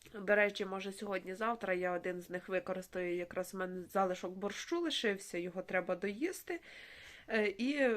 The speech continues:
використаю якийсь, е, з тих супів. То що там говорити?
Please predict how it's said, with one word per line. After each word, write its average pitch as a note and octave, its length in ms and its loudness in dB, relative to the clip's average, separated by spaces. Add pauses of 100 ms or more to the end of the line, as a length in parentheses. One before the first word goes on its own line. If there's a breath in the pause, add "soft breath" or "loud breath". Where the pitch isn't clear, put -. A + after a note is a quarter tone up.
використаю G#3+ 920 2
якийсь, G#3+ 480 -2
е, F#3+ 200 2
з - 180 -12
тих G3+ 200 2
супів. - 540 -4 (400)
То - 20 -2
що E4+ 140 -6
там G4 160 2
говорити? G3 520 4